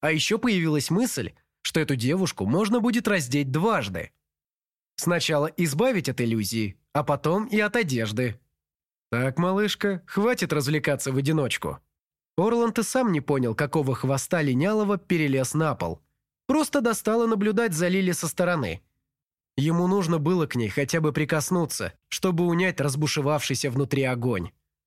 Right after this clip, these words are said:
Он хотел воспользоваться ситуацией, чтобы пообниматься с девчонкой на сон грядущий, но увидел больше, чем рассчитывал. Двух придурков, угодивших в свою же ловушку.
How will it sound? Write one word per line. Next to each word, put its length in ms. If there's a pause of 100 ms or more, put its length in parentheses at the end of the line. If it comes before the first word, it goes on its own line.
(260)
Он 140
хотел 340
воспользоваться 680
ситуацией, 760 (300)
чтобы 340
пообниматься 680
с 80
девчонкой 560
на 120
сон 280
грядущий, 680 (420)
но 240
увидел 380
больше, 380
чем 180
рассчитывал. 720 (640)
Двух 280
придурков, 580
угодивших 640
в 20
свою 320
же 140
ловушку. 680